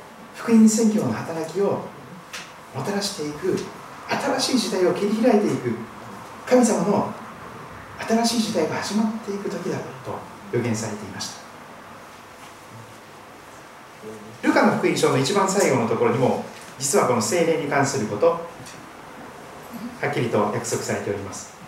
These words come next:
ルカの二十四章、一番最後の章の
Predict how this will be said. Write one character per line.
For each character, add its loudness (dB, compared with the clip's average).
ル 6
カ 8
の 4
二 2
十 6
四 4
章、 2
一 -2
番 2
最 6
後 4
の 2
章 2
の 0